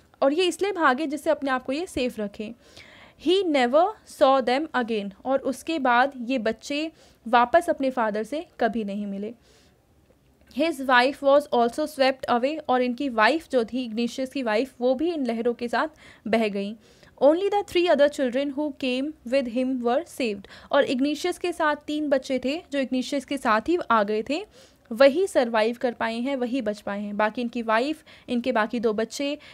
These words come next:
इन नाना और मामा, उनकी सभी की डेथ हो गई क्योंकि सभी इस वेव में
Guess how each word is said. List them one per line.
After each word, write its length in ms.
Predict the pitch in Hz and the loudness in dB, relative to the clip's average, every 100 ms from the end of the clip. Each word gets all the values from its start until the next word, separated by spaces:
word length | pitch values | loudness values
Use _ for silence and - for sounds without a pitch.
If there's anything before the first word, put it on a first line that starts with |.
| - | -12
इन 120 | - 233 | -4 0
नाना 560 | 233 240 247 277 302 - - | 4 4 4 0 -2 -6 -2
और 140 | 233 | 0
मामा, 440 | 226 208 208 269 349 - | 0 -2 -2 -6 -8 -6
उनकी 300 | 233 262 339 | -6 -4 -6
सभी 320 | - 226 226 | -4 -4 -4
की 240 | 247 330 - | -6 -8 -4
डेथ 240 | 226 240 | -2 0
हो 100 | 269 | 0
गई 160 | 240 254 | 2 0
क्योंकि 220 | 254 269 | -2 -6
सभी 360 | 269 247 285 359 | -2 0 2 0
इस 140 | - 302 - - _ 233 | -2 -10 -12 -20 _ -2
वेव 360 | 214 247 254 254 | 2 2 2 -2
में 220 | 269 | -4